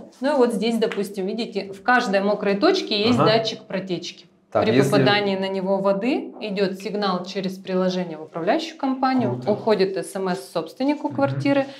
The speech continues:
Speaker 1: и перекрывается стояк квартиры.
Speaker 2: Мгм.
Speaker 1: Это реализовано в каждом нашем жилом комплексе, в каждой
Speaker 2: Круто.
Speaker 1: квартире.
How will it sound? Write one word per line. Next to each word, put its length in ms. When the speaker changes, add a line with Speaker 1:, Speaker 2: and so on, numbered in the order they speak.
Speaker 1:
и 80
перекрывается 680
стояк 440
квартиры. 400
Speaker 2:
Мгм. 100
Speaker 1:
Это 220
реализовано 640
в 140
каждом 480
нашем 340
жилом 320
комплексе, 540
в 80
каждой 340
Speaker 2:
Круто. 80
Speaker 1:
квартире. 420